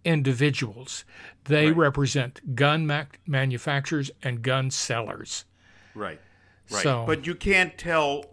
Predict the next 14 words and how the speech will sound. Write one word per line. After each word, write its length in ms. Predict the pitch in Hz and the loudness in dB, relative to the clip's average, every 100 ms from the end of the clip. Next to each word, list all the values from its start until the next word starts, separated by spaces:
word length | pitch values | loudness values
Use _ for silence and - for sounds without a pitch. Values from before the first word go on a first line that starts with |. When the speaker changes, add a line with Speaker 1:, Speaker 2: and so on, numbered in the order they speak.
| 113 | -2
Speaker 2:
gun 220 | 151 151 | 0 2
owners 440 | 113 104 85 87 | 0 -4 -12 -14
that. 240 | - 82 - _ _ _ _ _ _ _ _ | -12 -12 -14 _ _ _ _ _ _ _ _
It's 160 | 160 156 | -6 2
like 220 | 151 147 | 2 4
we 180 | 165 220 | 0 2
just 280 | 185 156 | 2 0
passed 360 | - 151 143 - | 2 2 2 -2
a 60 | 127 | -2
law 320 | 135 131 127 | 2 2 2
here 240 | 120 120 | -2 -4
in 140 | 113 110 | -4 -6
Washington 480 | 110 110 - 101 | -6 -8 -10 -10
State, 520 | 98 - 135 113 104 | -12 -10 -6 -6 -8